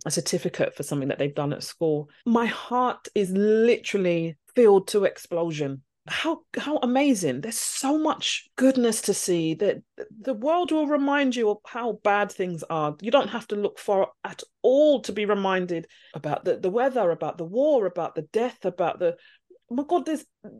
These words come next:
name the problem. You'll find a news article or somebody talking or complaining about it. But the law of polarity, the universal law of polarity says, if there is such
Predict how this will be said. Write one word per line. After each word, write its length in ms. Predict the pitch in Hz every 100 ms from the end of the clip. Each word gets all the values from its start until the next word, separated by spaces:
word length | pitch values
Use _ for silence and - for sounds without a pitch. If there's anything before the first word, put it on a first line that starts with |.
| 202
name 680 | 214 254 349 381 285 233 208
the 80 | 214
problem. 520 | 202 165 127 113 131 _ -
You'll 200 | 196 214
find 360 | - 202 185
a 40 | 185
news 280 | 208 247 -
article 560 | 190 185 196 202 190
or 140 | - 180
somebody 520 | - 240 240 208 208
talking 460 | - 220 202 196 180
or 60 |
complaining 540 | - 180 - 190 175 165
about 340 | 156 151 -
it. 140 | - - _ -
But 160 | 220 - -
the 140 | 226
law 240 | 226 330 311
of 100 | 262
polarity, 840 | 226 214 254 320 - 131 226 - _ _ _ _
the 80 | 160
universal 640 | 202 254 247 240 233 220
law 200 | 208 202
of 100 | 196
polarity 500 | - 185 190 196 185
says, 320 | 156 175 160 - _ -
if 180 | 269 -
there 240 | 311 359 349
is 100 | -
such 560 | - 277 - - -